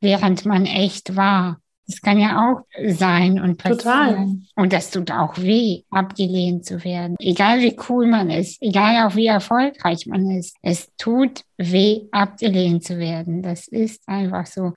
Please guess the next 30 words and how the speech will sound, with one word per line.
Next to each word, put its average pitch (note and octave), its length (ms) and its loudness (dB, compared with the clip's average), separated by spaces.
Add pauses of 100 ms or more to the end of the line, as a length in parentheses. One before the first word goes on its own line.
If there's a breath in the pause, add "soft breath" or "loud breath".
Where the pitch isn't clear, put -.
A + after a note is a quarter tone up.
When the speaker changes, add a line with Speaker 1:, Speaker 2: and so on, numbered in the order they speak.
Speaker 1:
Und F3+ 300 4
da G#3 100 4
ist A3+ 180 2
halt A3 220 4
immer G3+ 180 4
die, G3 140 2
wieder G3 320 2
die F#3+ 100 0
Frage, G3 500 2
wenn F#3 160 2
die G3 80 -2
Maske G3 380 0
nachwächst, G#3 800 -2
wie G#3 120 0
du G3+ 160 -2
das F#3+ 240 0
gesagt F#3+ 500 0
hast. F#3 260 -2 (120)
Also A3+ 260 2
die G#3 160 2
Maske, G#3+ 400 2
die G3+ 140 0
nachwächst, G3+ 680 -2
die A3 140 2
ist F#3+ 140 -4
ja F#3+ 200 0
auch F#3 140 -6
eine G#3 100 -2
super G#3 280 -2
Funktion. G#3 800 -2